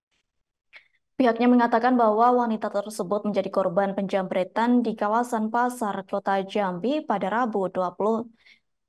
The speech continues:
Rabu dua puluh tujuh Desember dua ribu dua puluh tiga. Maksud kami, Selasa dua puluh enam Desember dua ribu dua puluh tiga malam.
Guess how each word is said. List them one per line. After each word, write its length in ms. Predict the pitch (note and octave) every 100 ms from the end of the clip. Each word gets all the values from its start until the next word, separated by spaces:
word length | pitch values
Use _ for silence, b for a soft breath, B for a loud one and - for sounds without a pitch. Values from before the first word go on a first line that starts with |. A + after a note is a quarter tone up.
| _ _ _ -
Rabu 320 | G#3+ G#3 B3
dua 320 | A3+ A3+ G#3
puluh 560 | G#3 G#3 A3 G#3+ G#3+ A3 -
tujuh 320 | B3 A#3+ A3
Desember 400 | G#3 G#3 G3+ G3+
dua 160 | G3 F#3+
ribu 240 | F#3 F#3+
dua 240 | F3 F3
puluh 160 | F3 F3+
tiga. 320 | F3 F3 F3 B -
Maksud 240 | G#3 A3
kami, 320 | A3+ A3 C4
Selasa 320 | D4 A#3 A3 A#3
dua 160 | G#3+
puluh 240 | G3+ G3+ G3+
enam 320 | G3+ G#3 G3+
Desember 480 | G3+ G3+ A#3+ B3 A#3
dua 240 | A3+ G3+
ribu 160 | F#3+ F#3+
dua 160 | F3+
puluh 160 | F3 F3
tiga 160 | F3+
malam. 320 | F3 E3 F3+